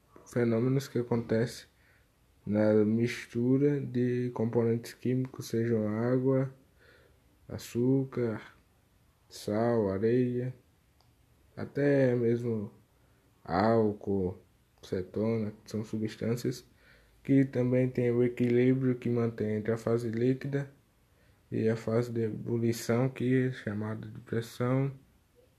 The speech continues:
de vaporização. Esses fenômenos se dão por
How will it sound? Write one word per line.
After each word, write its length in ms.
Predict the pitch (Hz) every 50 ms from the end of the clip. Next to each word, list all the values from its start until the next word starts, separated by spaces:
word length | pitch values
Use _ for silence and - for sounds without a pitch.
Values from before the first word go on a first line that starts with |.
| _ _ -
de 80 | - 98
vaporização. 1000 | 107 104 107 - - 110 113 117 123 127 127 127 - - - 101 104 110 117 - - _ _ _ _ _ _ _ _ _ _ _ _ _ _ -
Esses 680 | - 107 117 127 - - - 127 123 123 - - -
fenômenos 560 | - 113 110 110 110 110 113 120 120 123 123 -
se 120 | - 117
dão 220 | 110 113 107 104
por 360 | 104 - - 113 110 - -